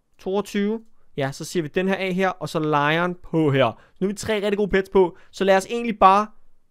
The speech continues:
Rebirth nu. Bum. Hvad får vi? Vi har rebirthet.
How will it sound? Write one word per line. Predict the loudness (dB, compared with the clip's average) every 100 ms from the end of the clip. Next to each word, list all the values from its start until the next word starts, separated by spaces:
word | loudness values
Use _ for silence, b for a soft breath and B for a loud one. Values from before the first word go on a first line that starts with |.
| _
Rebirth | 2 2 4 4 6 6 2 -4 -20 _ _ _ -8
nu. | -2 0 -2 -8 -20 -20 -6 2
Bum. | 4 4
Hvad | 0 -2 0
får | 0 0
vi? | -2 -6 -12 _ _ _
Vi | 4
har | 6 6
rebirthet. | 6 10 10 8